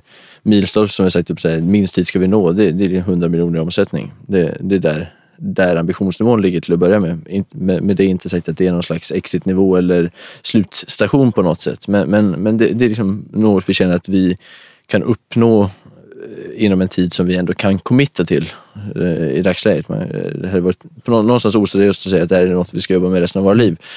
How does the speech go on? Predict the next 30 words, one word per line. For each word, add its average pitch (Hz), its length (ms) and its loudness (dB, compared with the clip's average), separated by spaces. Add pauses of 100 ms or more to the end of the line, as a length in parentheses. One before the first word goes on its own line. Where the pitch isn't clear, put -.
(340)
Eh, 82 360 4
men, 95 200 2
men, 98 240 2
men 101 120 2
däremot 95 280 2
känner 87 320 0
vi 78 100 2
att - 80 -6
på 107 80 2
ett 101 80 0
par 95 140 2
års 90 120 2
sikt - 240 -4
kan 92 200 0
vi 92 80 2
nå 104 180 4
till 87 120 -4
den 87 120 0
nivån. 98 360 2 (140)
Och 95 120 2 (600)
det 117 80 0
är - 20 2
den 98 180 2
plan 90 240 2
vi 87 80 2
satte 87 440 0 (140)
när 92 240 -4
vi 92 100 2
började 98 360 2
med, 90 120 0